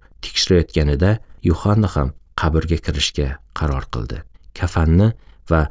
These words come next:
alohida yotgan ro'molni ko'rgandan keyin u nima sodir bo'lganini darhol tushundi va Masih qayta tirilganiga ishondi. Tanani o'g'irlashdan oldin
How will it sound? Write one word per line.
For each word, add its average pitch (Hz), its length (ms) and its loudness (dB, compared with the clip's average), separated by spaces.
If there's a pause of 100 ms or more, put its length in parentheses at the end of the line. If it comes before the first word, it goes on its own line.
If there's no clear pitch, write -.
(220)
alohida 98 540 2
yotgan 90 360 2
ro'molni 98 380 4
ko'rgandan 92 560 4
keyin 73 260 -4 (260)
u 85 120 2 (400)
nima 95 280 4
sodir 92 340 0
bo'lganini 80 680 4 (240)
darhol 82 440 0
tushundi - 520 -4 (200)
va 85 260 0 (380)
Masih 90 440 4 (300)
qayta 104 340 0
tirilganiga 82 760 2
ishondi. 67 580 -2 (300)
Tanani 87 500 2 (320)
o'g'irlashdan 104 760 4
oldin 73 380 0